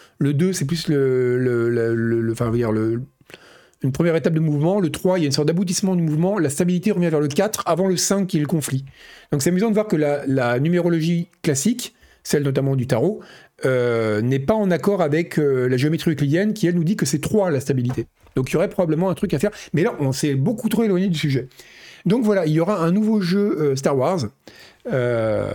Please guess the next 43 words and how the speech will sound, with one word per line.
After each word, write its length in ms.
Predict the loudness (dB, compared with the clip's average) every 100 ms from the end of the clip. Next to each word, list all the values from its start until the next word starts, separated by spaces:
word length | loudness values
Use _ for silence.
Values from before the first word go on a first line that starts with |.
| -8 -10 -12
c'est, 260 | -6 -4 0
ah, 200 | 0 0
Soupape 280 | 0 -2
François, 380 | 0 -2 0 0
Riri, 320 | 0 0 0 0
Fifi, 300 | -2 0 0
Loulou, 280 | 2 0 0
voilà, 180 | -2 0
la 80 |
fameuse 260 | 0 -2 -2
trilogie 380 | -2 0 0 0
des 120 | 0
neveux 220 | 0 0
de 60 | 0
Donald. 380 | 0 0 -2 -6 -14 -20 -20 -6
Riri, 300 | -2 0 0
Fifi, 260 | -2 -2
Loulou, 220 | 0 0 0
d'ailleurs, 200 | 0 -2
c'est 120 | -4
assez 240 | -2 0
ouf. 300 | -2 -4 -8 _ _ _ _ _ -2
Euh, 400 | 0 0 0 0
ils 160 | 0 0
ont 80 | 0
une 120 | 0
histoire. 540 | -2 -2 0 -2 -6 _ _
Alors, 140 | 0
on 40 | 0
va 80 |
pas 80 | 0
le 60 | 0
faire 140 | 0
maintenant 240 | 0 -2 -4
parce 120 | -2
que 80 | -2
là, 60 |
on 40 | 0
va 80 |
vraiment 180 | 0 -2
trop 200 | -2 0
digresser, 460 | 0 0 0 -2 -6 -8 -20 -20 _
mais 300 | -2 -2